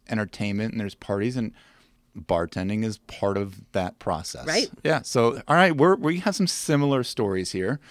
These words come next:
Speaker 2: All right.
Speaker 1: Um,
Speaker 2: So what's next for you?
Speaker 1: Next for me, and, and I knew that I was gonna get into this world, but I hate it. And yes, I went to Wake Forest Business School, and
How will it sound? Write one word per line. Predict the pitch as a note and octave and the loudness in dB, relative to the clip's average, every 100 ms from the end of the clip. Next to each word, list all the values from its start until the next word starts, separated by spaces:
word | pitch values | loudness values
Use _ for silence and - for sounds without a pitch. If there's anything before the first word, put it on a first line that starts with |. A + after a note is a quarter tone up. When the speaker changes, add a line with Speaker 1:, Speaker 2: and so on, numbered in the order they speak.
| - | -8
Speaker 2:
All | F#3+ | -2
right. | F#3+ E3+ | 0 2
Speaker 1:
Um, | C3+ | 2
Speaker 2:
So | F3+ | 2
what's | F3+ G3+ G#3 | 0 -2 0
next | F#3+ - | -2 -2
for | - | -4
you? | F3+ E3+ D3+ C3 | -2 0 0 0
Speaker 1:
Next | C3 F3 - | 0 0 -2
for | F#3 | -4
me, | E3 C#3 C3 B2+ C3 - - - | 0 2 4 2 -2 -8 -20 -12
and, | B2+ - | -10 -6
and | C#3 C3 | -4 -2
I | C3 B2 | 0 0
knew | A2+ A2 A2 A#2 | 2 2 2 4
that | B2+ | 4
I | B2+ | 2
was | B2 | 2
gonna | B2+ | 0
get | A#2+ B2+ | 0 0
into | B2+ - | -2 -4
this | B2+ - | -6 -2
world, | B2+ B2+ | -2 -2
but | A2 F#2+ | -2 -4
I | D#2 | -4
hate | - - F#2 D#2+ | -8 -8 -6 -6
it. | C2+ _ - | -8 _ -4
And | A2 | -2
yes, | G#2+ G#2+ - | 0 -2 -4
I | G2 | -6
went | G2 F#2+ | -6 -4
to | |
Wake | F#2+ F#2+ | -2 -4
Forest | - G2 F#2 F#2 F#2 - | -4 -2 0 -2 -4 -6
Business | F#2 F2 F2+ | -6 -6 -8
School, | - F#2 F2+ F2+ F2 - - _ - | -6 -4 -2 -4 -8 -16 -20 _ -8
and | G2+ F#2 F2+ | -4 -2 -4